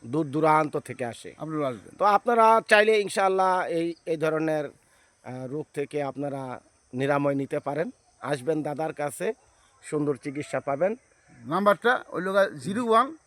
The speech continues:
Speaker 2: সেভেন নাইন সেভেন চব্বিশ আশি বিরাশি, নাম্বারটা হলো আপনি যোগাযোগ করলে আমার পেয়ে যেতেছে।
Speaker 1: ইনশাআল্লাহ, এই
Speaker 2: ইনশাআল্লাহ,
Speaker 1: নাম্বারে
Speaker 2: আল্লাহর
Speaker 1: আপনারা
Speaker 2: রহমতে।
Speaker 1: যোগাযোগ করবেন।
Speaker 2: হ্যাঁ।
Speaker 1: ইনশাআল্লাহ, তান্ত্রিক অবস্থায় থাকে। তো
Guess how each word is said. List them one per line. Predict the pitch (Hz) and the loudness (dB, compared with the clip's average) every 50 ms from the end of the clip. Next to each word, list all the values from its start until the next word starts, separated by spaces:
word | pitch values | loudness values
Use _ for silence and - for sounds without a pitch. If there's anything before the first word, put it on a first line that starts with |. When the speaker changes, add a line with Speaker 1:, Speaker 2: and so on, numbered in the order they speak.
| _ _ _ _ _ | _ _ _ _ _
Speaker 2:
সেভেন | - 196 202 214 240 247 240 | -6 -2 2 4 4 4 4
নাইন | 214 208 220 226 | 2 -2 -2 -2
সেভেন | 165 160 220 233 254 277 294 294 - _ _ _ _ _ _ _ _ _ - | -4 -4 -4 -2 -2 -2 -4 -6 -12 _ _ _ _ _ _ _ _ _ -10
চব্বিশ | - 277 269 269 277 226 | -8 -6 -4 -4 -2 0
আশি | 247 220 185 202 | 0 0 0 -2
বিরাশি, | 180 208 214 180 - 160 165 | -2 0 0 0 0 -2 -4
নাম্বারটা | 175 196 180 180 165 151 185 | -4 -4 -4 -4 -6 -6 -6
হলো | 180 180 180 | -6 -6 -6
আপনি | 170 160 175 156 170 | -6 -6 -8 -8 -8
যোগাযোগ | 196 202 185 180 | -8 -10 -10 -8
করলে | 165 165 151 | -4 -4 -4
আমার | 147 139 110 | -4 -4 -6
পেয়ে | 151 151 139 | -8 -10 -10
যেতেছে। | 127 117 123 - 175 | -10 -14 -12 -8 -6
Speaker 1:
ইনশাআল্লাহ, | 156 143 - - 147 127 117 110 110 - | -6 -4 -4 -4 -6 -6 -6 -8 -14 -12
এই | _ - 226 | _ -4 -2
Speaker 2:
ইনশাআল্লাহ, | - - 214 | 0 0 2
Speaker 1:
নাম্বারে | 220 214 180 175 185 | 2 4 4 4 4
Speaker 2:
আল্লাহর | 180 175 | 2 2
Speaker 1:
আপনারা | 180 190 190 | 2 0 0
Speaker 2:
রহমতে। | 185 160 180 | 0 0 0
Speaker 1:
যোগাযোগ | 175 190 185 180 202 151 - 185 | 0 -2 -2 -2 -4 -4 -2 -2
করবেন। | 180 160 175 190 208 220 | 0 0 0 -2 -2 -4
Speaker 2:
হ্যাঁ। | 101 90 - - 143 | -8 -16 -12 -10 -10
Speaker 1:
ইনশাআল্লাহ, | 147 - - 170 160 160 165 175 196 220 - _ _ _ - | -8 -6 -4 -4 -4 -4 -2 -2 -2 -2 -4 _ _ _ -8
তান্ত্রিক | 147 151 143 170 160 156 160 | -6 -6 -6 -8 -8 -6 -6
অবস্থায় | 156 143 151 151 - - 147 147 | -6 -6 -8 -10 -8 -8 -8 -6
থাকে। | - 143 143 - 165 214 - _ _ _ _ _ _ _ _ _ _ _ _ _ _ | -6 -8 -8 -8 -8 -12 -12 _ _ _ _ _ _ _ _ _ _ _ _ _ _
তো | - 131 | -8 -8